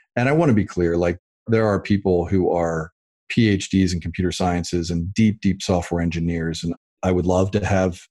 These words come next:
tens of thousands of those. I don't. I've got, I've got our population that we have, but I don't have tens of thousands of those.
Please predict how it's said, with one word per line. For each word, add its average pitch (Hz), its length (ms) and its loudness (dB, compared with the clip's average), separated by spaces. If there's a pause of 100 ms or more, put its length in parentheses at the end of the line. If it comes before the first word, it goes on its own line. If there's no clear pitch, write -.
(100)
tens 110 220 2
of 104 100 2
thousands 104 340 0
of 101 80 2
those. 98 280 4
I 76 100 -4
don't. 90 360 -2
I've 87 100 -6
got, 87 200 0 (100)
I've 85 140 -4
got 87 300 0
our 90 120 0
population 90 640 0
that 87 100 -2
we 78 100 -2
have, 92 340 0
but 80 100 -4
I 82 60 2
don't 85 160 0
have 85 140 -4
tens 87 220 -4
of 80 80 -4
thousands 87 400 -2
of 80 60 -4
those. 87 320 0